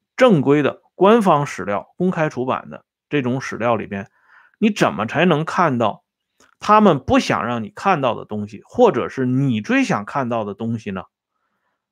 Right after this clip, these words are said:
这本书，《忆林峰》这本书第一百二十页和第一百二十一页有这么一段记载啊，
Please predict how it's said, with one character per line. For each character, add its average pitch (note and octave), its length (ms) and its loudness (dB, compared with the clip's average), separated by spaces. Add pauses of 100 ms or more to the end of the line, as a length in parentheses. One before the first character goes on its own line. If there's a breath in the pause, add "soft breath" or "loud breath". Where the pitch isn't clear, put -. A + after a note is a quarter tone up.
(300)
这 G3+ 160 6
本 A#2+ 200 0
书， E3 360 -4 (280)
《忆 F#3 200 -4
林 C3 260 -4
峰》 F3+ 220 -2
这 F3 100 -2
本 A#2+ 180 -6
书 D3 200 -12
第 D3 160 -16
一 F3 260 -8
百 A#2+ 180 -2
二 F#3+ 300 2
十 - 160 -8
页 A#2 220 0
和 A2+ 120 -4
第 D3+ 200 -2
一 F#3 180 -2
百 B2 220 0
二 C#3+ 240 2
十 C3+ 160 -6
一 G#3+ 340 -6
页 - 260 0 (1600)
有 D3+ 240 2
这 E3 120 2
么 C#3+ 100 2
一 B2+ 120 0
段 C#3 260 2
记 D3+ 240 -12
载 - 260 -6 (840)
啊， G#2 300 -10